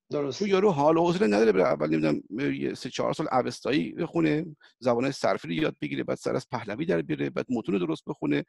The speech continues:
Speaker 2: و، و، و چون حال و حوصله کار نداره، می‌خواد، می‌خواد پنج دقیقه یا اظهار نظر بکنه و اون موقع چیزی اون موقع دیگه دستش نیست جز اینکه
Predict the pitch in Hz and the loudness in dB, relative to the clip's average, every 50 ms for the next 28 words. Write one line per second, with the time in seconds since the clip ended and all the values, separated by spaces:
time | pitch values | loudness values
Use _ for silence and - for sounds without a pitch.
0 | - - - - - - _ - 156 165 160 151 143 135 131 147 190 190 - 277 | -10 -20 -20 -20 -20 -16 _ 2 4 6 6 6 4 4 2 2 0 0 0 2
1 | 269 220 196 185 175 - 175 185 180 185 185 185 185 175 202 269 277 254 262 233 | 2 4 4 4 2 0 0 0 2 2 2 2 2 0 0 0 0 0 0 0
2 | 226 208 214 214 202 190 160 202 - - - 170 160 151 147 147 143 156 180 196 | -2 -2 -4 -4 -4 -2 -2 -2 -4 -2 -2 0 2 2 2 2 0 -2 0 0
3 | 180 - 151 147 139 131 131 120 160 160 151 120 - - 120 120 - _ _ _ | 0 0 0 0 0 0 0 2 2 0 0 0 -4 -4 -4 -4 -6 _ _ _
4 | _ - - _ _ _ _ - 156 - - 175 175 180 180 214 - - - 226 | _ -20 -20 _ _ _ _ 2 4 6 6 4 4 4 2 0 -2 -2 -4 -2
5 | 233 254 254 220 208 196 208 185 180 185 165 185 185 180 - - - 165 - - | 0 0 2 2 2 2 2 0 0 0 2 4 4 2 0 -4 -6 -4 -4 -2
6 | - 160 180 226 247 208 - - 202 214 226 202 262 233 240 - 254 | 0 2 2 2 2 0 -2 -2 -2 0 0 0 -2 -2 -2 -2 0